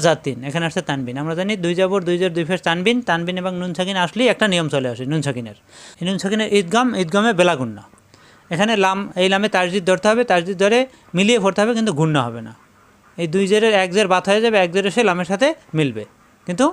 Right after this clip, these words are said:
গুণ্য হবে না। হুমা যা, এই তি, তি মিলবে লামের সাথে, তিল, হুমা যা তিল, পরে লামে পেশ লু, হুমা যা তিল লু, মিম জবর মা, ঝা জবর ঝা, জিব্বা নিচে তাতে চাপ দিয়ে শক্ত হবে, তা দুই জের তিন, হুমা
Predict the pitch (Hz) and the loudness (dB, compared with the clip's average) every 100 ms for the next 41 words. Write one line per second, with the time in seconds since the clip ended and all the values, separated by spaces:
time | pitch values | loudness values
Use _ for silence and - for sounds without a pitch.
0 | 202 156 156 123 113 110 - _ _ _ | 0 0 2 0 -6 -14 -20 _ _ _
1 | _ 170 208 247 214 202 254 349 _ _ | _ -2 2 2 2 2 2 -2 _ _
2 | 185 175 - 190 117 107 - 190 208 202 | -2 -2 0 0 0 -6 -4 -2 2 0
3 | 131 120 117 - 160 110 _ _ _ - | 0 -6 -8 -2 -2 -2 _ _ _ -6
4 | 196 254 240 220 208 202 202 190 185 185 | 0 4 4 4 4 2 2 2 0 -4
5 | _ 180 180 196 202 185 156 123 - - | _ -4 0 0 -2 -2 -2 -2 -8 -2
6 | 180 131 - _ _ - _ 190 233 254 | 0 0 -4 _ _ -20 _ -2 2 4
7 | 240 226 208 208 - 196 185 175 180 190 | 4 2 2 2 2 0 2 2 2 2
8 | 190 _ _ _ _ - 160 180 202 208 | -2 _ _ _ _ -10 -6 -2 0 2
9 | 208 180 180 - - _ - 110 147 156 | 2 2 0 -4 -20 _ -14 -4 -2 0
10 | 190 190 - - 147 127 - _ 156 170 | 0 0 0 0 0 -4 -8 _ -6 -4
11 | 185 185 196 190 196 196 180 226 185 151 | -2 -2 -2 -4 -2 -2 0 -2 0 -2
12 | 156 123 113 _ _ _ _ - 160 165 | -2 -2 -8 _ _ _ _ -4 -2 0
13 | 185 240 240 165 117 - _ _ _ _ | 0 0 0 -2 -4 -12 _ _ _ _
14 | _ _ _ _ _ _ 185 226 254 | _ _ _ _ _ _ -2 2 4